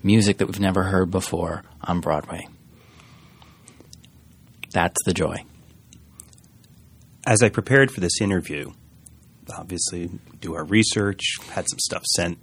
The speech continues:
Speaker 2: by your publicity people, stuff that we dug up. Everything I found was dated September eighth or September ninth. <laughs> And indeed, immediately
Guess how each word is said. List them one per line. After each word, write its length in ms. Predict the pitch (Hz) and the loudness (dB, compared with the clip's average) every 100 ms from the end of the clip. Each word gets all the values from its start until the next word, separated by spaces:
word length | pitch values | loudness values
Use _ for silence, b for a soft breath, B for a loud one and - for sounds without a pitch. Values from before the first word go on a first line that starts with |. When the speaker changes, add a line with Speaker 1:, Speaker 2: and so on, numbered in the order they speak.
| - - _ - | -16 -20 _ -10
Speaker 2:
by 220 | 82 80 | -6 -6
your 160 | 78 76 | -6 -10
publicity 480 | - - 120 107 107 | -4 2 2 2 -2
people, 380 | - 104 104 98 | 0 0 0 -2
stuff 300 | - 82 - | -4 -8 -8
that 100 | - | -10
we 140 | 87 | -8
dug 260 | 80 85 82 | -8 -8 0
up. 240 | 95 113 - B B B B - - | 4 2 0 B B B B -20 2
Everything 840 | - 214 208 202 202 185 151 147 135 | 6 6 4 0 2 4 4 4 4
I 120 | 120 | 4
found 460 | 110 92 82 76 - _ - - - - - | 4 2 0 -4 -14 _ -20 -20 -20 -20 -10
was 100 | - | -4
dated 280 | - 110 87 | 4 4 4
September 400 | - - 156 151 | 0 4 6 6
eighth 180 | 123 120 | 4 2
or 40 | |
September 460 | 101 - - 107 95 | -4 -6 2 2 2
ninth. 340 | 82 73 - - - | -2 -6 -12 -20 -20
<laughs> 680 | - - - - 453 494 - - - - - - - - - - - - - - - B B B B B B B B B B B B B B B - | -16 -14 -4 0 4 2 0 -8 -2 -4 0 -2 0 -2 -2 -6 -8 -10 -20 -20 -20 B B B B B B B B B B B B B B B 2
And 80 | 139 | 6
indeed, 600 | 156 151 202 165 123 123 - - - - - - - - - | 6 6 6 8 8 4 -10 -20 -20 -20 -20 -20 -20 -20 0
immediately 840 | 104 101 98 110 110 104 98 101 | 4 4 6 4 6 4 4 0